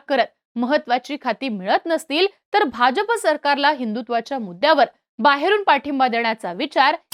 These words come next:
एकनाथ शिंदे करत असल्याचं म्हटलं जातंय. पण येत्या पाच डिसेंबरपर्यंत नेमक्या काय घडामोडी घडतात, बहुमतात सत्तेत येऊन सुद्धा थटलेल्या सरकारचा आणि मुख्यमंत्र्यांचा शपथविधी होईपर्यंत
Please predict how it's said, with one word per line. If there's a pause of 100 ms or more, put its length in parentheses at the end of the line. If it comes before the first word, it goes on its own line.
एकनाथ
शिंदे
करत
असल्याचं
म्हटलं
जातंय. (360)
पण
येत्या (160)
पाच
डिसेंबरपर्यंत (360)
नेमक्या
काय
घडामोडी
घडतात, (320)
बहुमतात
सत्तेत (100)
येऊन
सुद्धा (320)
थटलेल्या
सरकारचा
आणि
मुख्यमंत्र्यांचा
शपथविधी
होईपर्यंत